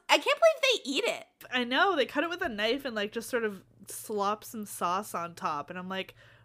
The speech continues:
Speaker 2: "This is disgusting sounding?" I,
Speaker 1: It's
Speaker 2: I could not.
Speaker 1: It's so gross. I truly don't understand.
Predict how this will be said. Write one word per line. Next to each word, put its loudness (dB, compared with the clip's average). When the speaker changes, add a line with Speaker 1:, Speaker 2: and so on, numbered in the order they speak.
Speaker 2:
"This -12
is -12
disgusting -8
sounding?" 2
I, 0
Speaker 1:
It's 0
Speaker 2:
I -10
could -6
not. -10
Speaker 1:
It's -4
so -2
gross. -10
I 2
truly -6
don't -6
understand. -12